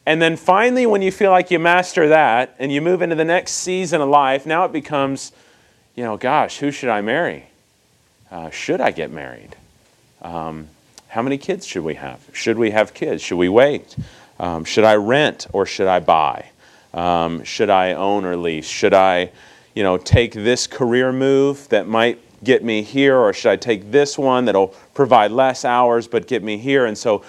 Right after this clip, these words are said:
the questions just keep, you know, running all the time. As, as human finite beings, we're always trying to figure out what is in the next season.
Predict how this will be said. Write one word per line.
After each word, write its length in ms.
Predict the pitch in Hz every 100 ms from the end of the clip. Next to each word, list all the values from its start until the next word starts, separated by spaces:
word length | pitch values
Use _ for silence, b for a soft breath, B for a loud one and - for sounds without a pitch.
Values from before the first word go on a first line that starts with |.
| B B
the 100 | 117
questions 680 | - - 175 185 - 147 120
just 280 | 127 139 -
keep, 320 | - 123 - _ b b -
you 140 | 131
know, 160 | 117 110
running 500 | 117 175 220 135 113
all 340 | 143 156 208
the 100 | 165
time. 440 | - 180 190 151
As, 160 | 117 113
as 240 | 117 117
human 400 | - 185 196 185 185 b b
finite 680 | - - 175 190 185 170 120
beings, 460 | 151 165 120 110
we're 200 | 135 156
always 540 | - 143 165 180 180 -
trying 420 | - 160 156 139
to 60 |
figure 460 | 135 - 165 127 131
out 380 | 135 110 107 120
what 160 | 131
is 120 | 139 123
in 120 | 123
the 60 |
next 260 | 120 127 -
season. 480 | - 165 202 123